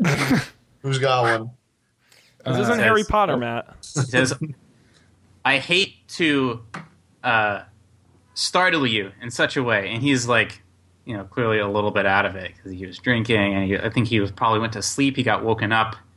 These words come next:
Speaker 4: Seems a little grumpy. Says, uh,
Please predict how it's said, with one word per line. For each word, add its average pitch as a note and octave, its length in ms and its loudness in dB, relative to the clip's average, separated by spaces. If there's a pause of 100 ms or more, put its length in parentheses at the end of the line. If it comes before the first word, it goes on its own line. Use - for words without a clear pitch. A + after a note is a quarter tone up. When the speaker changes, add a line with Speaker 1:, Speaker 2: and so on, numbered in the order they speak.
(420)
Speaker 4:
Seems A#2+ 240 -2
a A#2 40 2
little A2 140 2
grumpy. G2+ 560 0 (760)
Says, G2 380 -8 (1500)
uh, G2 380 2